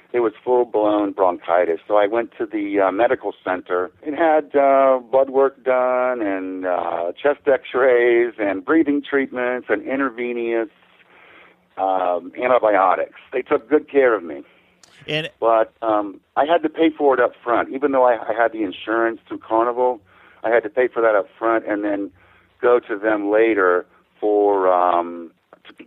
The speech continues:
Speaker 2: The
Speaker 1: to,
Speaker 2: reimbursement.
Speaker 1: uh, rebate me,
Speaker 2: Yeah.
Speaker 1: you know, what the bill was. But then I find out from Carnival's insurance carrier that they're a secondary insurance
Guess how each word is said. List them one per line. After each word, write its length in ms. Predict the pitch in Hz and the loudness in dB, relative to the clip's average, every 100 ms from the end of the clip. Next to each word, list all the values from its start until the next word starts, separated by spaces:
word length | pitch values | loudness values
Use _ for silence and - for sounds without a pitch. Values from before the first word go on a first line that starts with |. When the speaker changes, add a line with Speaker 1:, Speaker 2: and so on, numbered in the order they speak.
| _ _ | _ _
Speaker 2:
The 60 | 127 | -2
Speaker 1:
to, 60 | |
Speaker 2:
reimbursement. 520 | 123 117 120 92 87 92 | -2 -2 -6 -2 -2 -2
Speaker 1:
uh, 20 | |
rebate 460 | 120 117 82 76 - | -8 -4 -2 -4 -8
me, 100 | - | -12
Speaker 2:
Yeah. 260 | 120 104 | -10 -10
Speaker 1:
you 80 | 92 | -10
know, 160 | 78 80 | -8 -6
what 320 | 85 92 87 _ _ _ _ | 0 2 0 _ _ _ _
the 80 | - | -6
bill 300 | 127 139 107 | 2 2 2
was. 280 | 73 58 64 - _ - - - _ | -2 -8 -14 -20 _ -20 -20 -20 _
But 80 | 131 | 0
then 80 | |
I 100 | 156 | 0
find 320 | 143 143 135 135 | 2 0 2 4
out 180 | 131 - | 2 0
from 160 | 117 113 | -8 -10
Carnival's 640 | - 135 135 123 113 104 | -6 -4 -2 -2 -2 -2
insurance 560 | 95 95 - 196 147 110 - _ - | -6 -8 -2 0 0 -2 -14 _ -4
carrier 480 | 113 110 107 104 101 | 0 2 2 0 -2
that 440 | 98 104 101 98 - _ _ _ - _ _ _ | -2 0 0 -2 -8 _ _ _ -20 _ _ _
they're 180 | 127 127 | 0 2
a 60 | 104 | 2
secondary 600 | - 160 139 120 117 110 | 0 0 0 2 2 2
insurance 540 | 101 95 113 107 104 | 0 -4 -4 -2 -2